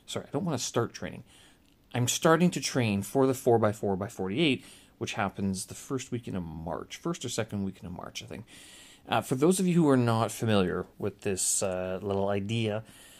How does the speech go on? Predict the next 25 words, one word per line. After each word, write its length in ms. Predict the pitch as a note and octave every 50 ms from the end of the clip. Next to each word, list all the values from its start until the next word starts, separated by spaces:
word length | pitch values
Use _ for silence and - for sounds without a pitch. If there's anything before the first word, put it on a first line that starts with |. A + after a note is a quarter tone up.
| - _ _
um, 540 | - - G#2 F#2+ F#2 F#2 F#2+ F2+ F2 - - - - - - - _ _ _ _ _ _ - -
you've 300 | D3 B2+ B2 B2 G2+ A#2
heard 240 | A#2 C#3+ D#3 C#3
me 100 | C#3 C3
talk 320 | A2 - - G#2+ G2 - -
about 200 | G2+ G2 F#2 -
this 100 | G#2+ -
guy 220 | - - F#2+ F2+
named 420 | F2+ G2 G2+ G2 F#2 - - B2+ G#2+
David 300 | - G#2 G2 G2+ F#2 F2+
Goggins. 360 | F#2 E2+ E2 E2+ F2 F#2 G#2
He's 160 | A2+ G2 F#2
a 240 | F2 F2 F#2 - G2+
former 480 | - - - A2 G2+ G2+ G2 F#2+ F#2+
Navy 520 | G2 G2+ G2 G2+ G2 F#2+ F#2+ F#2+ F#2+ F2+ -
seal, 440 | - - - A#2 G#2 F#2 F2 F2 - - - - - - _ _ -
uh, 100 | - G#2
Uni-, 380 | F#2+ F#2+ F#2 F#2+ G2+ - - A#2 G#2+
United 220 | B2 G#2+ F#2+ F#2 F2+
States 260 | - - G#2+ F2+ -
Special 320 | - - - F#2+ - - A#2
Forces 400 | - A#2+ A#2 G#2 - A#2 G2+ - - - - - - - - -
and 140 | - G#2 G2+
Navy 220 | F#2+ F#2+ F#2+ F#2+ F#2
seal. 360 | - - C3 A#2+ G#2+ G#2